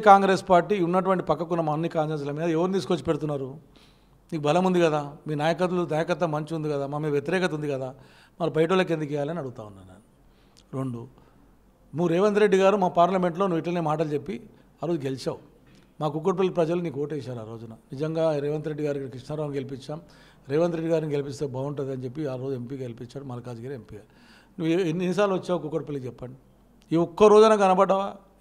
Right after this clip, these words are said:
నాలుగు, నాలుగు సంవత్సరాల్లో? నీకు వచ్చిన బడ్జెట్ ఎక్కడ పోయింది? సంవత్సరానికి ఆరేడు కోట్లు వచ్చిన బడ్జెట్. లాక్‌డౌన్ వచ్చి రెండేళ్ళు ఇబ్బంది పడ్డారే ప్రజలు, ఎన్నడా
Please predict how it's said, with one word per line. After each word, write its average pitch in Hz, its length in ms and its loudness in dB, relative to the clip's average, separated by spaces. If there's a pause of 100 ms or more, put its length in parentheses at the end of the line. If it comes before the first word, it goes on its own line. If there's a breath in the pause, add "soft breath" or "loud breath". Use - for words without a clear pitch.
(100)
నాలుగు, 165 180 2
నాలుగు 160 180 -2
సంవత్సరాల్లో? 175 420 -8 (720 soft breath)
నీకు 160 160 0
వచ్చిన 196 200 0 (100)
బడ్జెట్ 175 320 4
ఎక్కడ 175 200 0
పోయింది? 190 240 -6 (800)
సంవత్సరానికి 165 440 0
ఆరేడు 160 220 4
కోట్లు 165 180 -4
వచ్చిన 156 140 -8 (100)
బడ్జెట్. 143 280 -12 (540 soft breath)
లాక్‌డౌన్ 175 500 6
వచ్చి 190 200 4
రెండేళ్ళు 185 360 2
ఇబ్బంది 185 240 2
పడ్డారే 180 260 4 (100)
ప్రజలు, 180 260 2 (760 soft breath)
ఎన్నడా 175 200 2